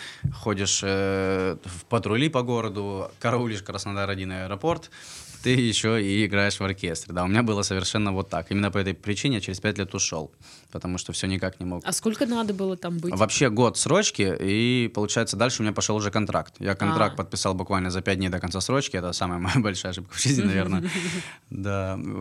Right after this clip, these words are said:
Speaker 1: И, получается, два года дослужил. Это уже первый контракт, получается, три года в общем, год срочки, два контракта. И подписал второй, надеясь на то, что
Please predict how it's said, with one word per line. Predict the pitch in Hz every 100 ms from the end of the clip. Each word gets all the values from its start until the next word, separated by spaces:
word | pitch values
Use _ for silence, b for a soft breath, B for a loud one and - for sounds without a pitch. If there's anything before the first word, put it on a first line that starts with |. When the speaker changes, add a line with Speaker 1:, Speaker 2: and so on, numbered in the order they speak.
| 95
Speaker 1:
И, | 107 120 120 113 104 98
получается, | 107 104 - 104 98 104 101 98 98 92 - - -
два | 98 98 104
года | 101 92
дослужил. | 92 - 98 92 90
Это | 67 98 92
уже | 87
первый | 95 139
контракт, | 160 151 147
получается, | 135 131 123 -
три | 120
года | 110 107
в | 104
общем, | 104 - 98
год | 98 98
срочки, | 101 -
два | 98
контракта. | 95 95 95 92 98
И | 139
подписал | 131 117 110 113
второй, | - 113 95 71 - _ -
надеясь | 95 98 95
на | 95
то, | 95
что | - 87 64